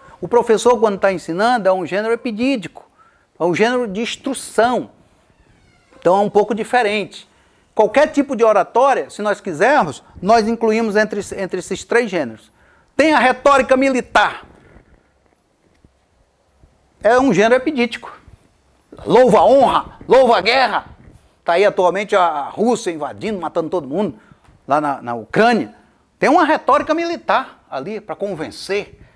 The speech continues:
né? A Ucrânia, ninguém de dezoito a sessenta anos sai dessa pátria. Lutar favoravelmente aqui. Quer dizer, existe uma retórica em tempo de guerra,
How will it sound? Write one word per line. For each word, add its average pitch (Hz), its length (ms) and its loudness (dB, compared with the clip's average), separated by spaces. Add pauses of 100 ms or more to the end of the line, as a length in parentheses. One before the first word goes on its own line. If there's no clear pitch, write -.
né? 147 80 -2
A 190 60 6
Ucrânia, 226 360 2
ninguém 233 720 2
de 190 100 0
dezoito 208 640 4
a 196 60 2
sessenta - 420 -2
anos 196 460 -2
sai 143 400 -6
dessa - 260 -20
pátria. 135 460 -8 (260)
Lutar 175 500 2
favoravelmente 156 800 -2
aqui. 165 280 -10 (440)
Quer 175 120 -6
dizer, 160 140 0
existe 214 300 -2
uma 277 120 0
retórica 202 500 0
em 151 60 -8
tempo 127 240 -6
de 123 100 -14
guerra, 131 300 -4